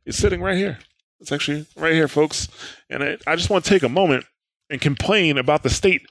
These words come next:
of thirty-two inch televisions. You wanna hear about this real quick? You already listened to this, <laughs> this, this, uh, this,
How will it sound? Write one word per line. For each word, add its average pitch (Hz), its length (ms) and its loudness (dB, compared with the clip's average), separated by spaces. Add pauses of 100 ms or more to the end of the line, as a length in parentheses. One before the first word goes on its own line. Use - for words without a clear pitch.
(220)
of 120 120 -8
thirty-two 165 440 0
inch 160 140 0
televisions. 127 720 0 (180)
You - 140 -6
wanna 139 180 2
hear 151 120 4
about 151 260 2
this 165 160 2
real 175 160 4
quick? 185 240 2
You 151 100 4
already 160 200 4
listened 156 240 2
to 135 60 4
this, 170 240 4 (160)
<laughs> - 160 -20
this, 160 360 0
this, 156 280 0
uh, 139 340 4 (100)
this, 165 200 -2